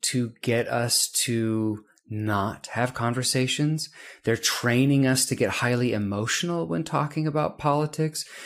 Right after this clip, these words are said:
And when things get emotional, then you can't have an intelligent conversation. So a big part of what we try and do, a big part of having this growth mindset, being open to other ideas,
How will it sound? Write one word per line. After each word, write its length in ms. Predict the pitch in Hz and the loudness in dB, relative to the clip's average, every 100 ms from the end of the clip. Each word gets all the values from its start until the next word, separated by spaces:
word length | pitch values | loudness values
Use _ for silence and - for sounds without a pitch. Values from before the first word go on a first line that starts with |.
| - | 0
And 100 | 135 | 4
when 100 | 135 | 4
things 260 | 131 147 143 | 6 4 4
get 140 | 135 | 4
emotional, 480 | 123 127 127 - 123 | 4 4 4 2 2
then 120 | 117 | 2
you 100 | 117 | 0
can't 300 | 107 123 113 | 0 -2 -2
have 220 | 110 113 | -2 -2
an 100 | 113 | 0
intelligent 640 | 107 104 104 104 104 104 - _ | 0 -2 -2 -2 -2 -6 -8 _
conversation. 1000 | - 117 107 98 - 104 107 - 92 92 - - - - - - - | -6 -2 -2 -2 0 0 0 -2 -4 -6 -12 -20 -18 -18 -18 -18 -4
So 600 | - 127 120 117 110 - _ - | 0 4 6 6 4 -2 _ -2
a 80 | 123 | -2
big 520 | - 151 151 147 - | 2 4 4 2 -6
part 440 | - 135 139 - | -2 2 2 2
of 380 | 123 123 113 - | 2 2 0 0
what 340 | 123 117 - | 2 2 0
we 260 | 120 123 135 | -2 2 2
try 320 | 139 135 127 | 2 2 2
and 300 | 123 117 107 | 2 2 0
do, 460 | - 139 147 143 123 | 2 4 6 6 4
a 100 | 117 | 2
big 260 | 110 127 127 | 2 0 0
part 340 | 123 123 117 | 0 0 2
of 400 | 123 120 113 104 - _ _ - - - - _ - | 2 2 2 -2 -16 _ _ -20 -20 -20 -20 _ -4
having 480 | - 147 165 165 | 2 2 4 4
this 180 | 127 123 | 4 4
growth 340 | - 120 113 - | 4 4 4 2
mindset, 760 | 113 107 104 - 101 98 - | 2 4 2 2 4 2 2
being 340 | 151 170 180 139 | 2 4 6 4
open 320 | 127 131 123 | 2 2 2
to 160 | 117 | 2
other 260 | 120 117 113 | 2 2 2
ideas, 840 | 107 107 113 113 104 101 98 - | 2 0 0 2 2 2 0 -2